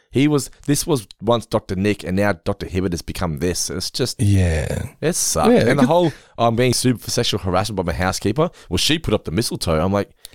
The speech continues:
Speaker 1: "You're having him justify sexual, like, what is this?"
Speaker 2: Un-, unless, unless they were way ahead of the curve, uh,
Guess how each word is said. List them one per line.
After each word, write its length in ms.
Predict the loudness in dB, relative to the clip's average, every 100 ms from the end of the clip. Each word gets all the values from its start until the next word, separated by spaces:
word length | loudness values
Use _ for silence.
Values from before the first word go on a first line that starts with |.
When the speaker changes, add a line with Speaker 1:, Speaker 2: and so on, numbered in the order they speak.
| -4
Speaker 1:
"You're 140 | -2
having 160 | 0 0
him 120 | 0
justify 540 | -2 -2 -4 0 0
sexual, 340 | 0 -2 -4 -4
like, 180 | -6 -4
what 100 | 2
is 160 | 2 2
this?" 560 | 0 0 -2 -4 -6 -12 -4
Speaker 2:
Un-, 220 | 0 0 2
unless, 720 | 2 4 6 6 4 0 0 0
unless 760 | 0 2 6 4 4 0 -4 -4 -10 -20 -14 0
they 220 | 4 4
were 480 | 6 6 6 6 2
way 440 | 0 0 4 4 6
ahead 200 | 6 4
of 60 | 2
the 80 |
curve, 800 | 0 2 4 6 6 4 2 -4 -14 _ _ _ -2
uh, 580 | 2 6 6 6 6